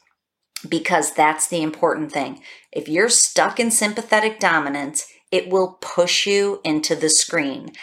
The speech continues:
And we know simultaneously, porn is pulling you into the screen. So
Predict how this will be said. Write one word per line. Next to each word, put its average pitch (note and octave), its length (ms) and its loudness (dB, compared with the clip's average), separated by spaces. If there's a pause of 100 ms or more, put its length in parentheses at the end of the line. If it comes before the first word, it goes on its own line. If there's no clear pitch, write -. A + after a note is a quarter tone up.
(220)
And E3 120 -4
we D#3+ 120 -2
know D#3 540 0 (200)
simultaneously, D3+ 1500 -2 (240)
porn D#3+ 300 0
is D3+ 260 -2
pulling F#3 560 2
you D3 160 -2
into C#3 240 -6
the D3 100 -4
screen. C3 580 -6 (220)
So E3 560 2